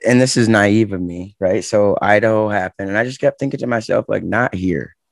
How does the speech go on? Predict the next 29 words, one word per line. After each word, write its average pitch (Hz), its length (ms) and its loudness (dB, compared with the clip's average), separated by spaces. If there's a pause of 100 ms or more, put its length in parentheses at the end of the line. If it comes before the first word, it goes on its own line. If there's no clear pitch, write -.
(100)
I'm 104 100 0
not 120 160 2
gonna 113 180 0
worry 104 160 2
about 87 180 -4
it," - 40 -8
'cause - 100 -6
I 110 40 4
was 117 100 0
thinking 123 180 -4
about 120 180 2
our 117 140 2
leadership, 147 580 -6
you 95 80 -10
know? 95 180 -6
We've 151 120 -8
got 113 140 0
a - 20 -8
great 107 300 -2
governor. 101 360 0
We've 76 100 -10
got 78 100 -8
a 76 40 -14
great 98 220 -8
lieutenant 127 380 -8
governor, 80 340 -6 (420)
great 113 300 0
attorney 131 440 0
general, 139 680 2